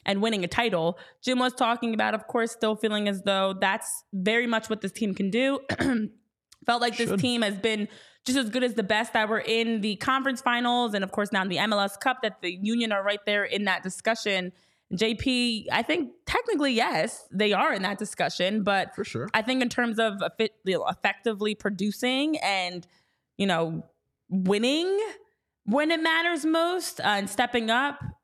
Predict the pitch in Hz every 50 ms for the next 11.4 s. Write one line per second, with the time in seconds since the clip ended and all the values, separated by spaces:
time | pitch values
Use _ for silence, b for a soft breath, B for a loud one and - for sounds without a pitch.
0 | _ - 202 214 208 196 190 - - 220 214 202 214 196 220 226 220 208 196 196
1 | - - 226 208 196 196 202 - 190 190 - 190 185 180 175 175 175 - - -
2 | 190 190 - - 165 175 165 - - 202 170 160 - _ _ - - 220 - -
3 | 240 240 - - 190 175 175 165 175 160 160 160 156 - - 147 151 143 - 160
4 | 151 - 156 170 - - - 113 - - - 65 - - - - - B B B
5 | B B - 123 139 151 170 170 160 151 156 127 - - - 127 120 117 117 120
6 | 123 120 110 98 98 92 104 110 - 110 113 - - 131 127 120 - - 120 113
7 | - - - 120 117 117 110 104 98 - 127 - - 131 127 120 - - - 135
8 | 165 180 170 - - - 156 156 156 - 131 120 123 117 113 - - - 113 120
9 | - 156 143 139 120 117 107 95 - 117 110 107 - - 120 123 - 156 156 151
10 | - 160 156 151 135 - - 135 127 127 127 - 123 113 113 - 127 113 117 123
11 | 127 131 127 - - 147 143 139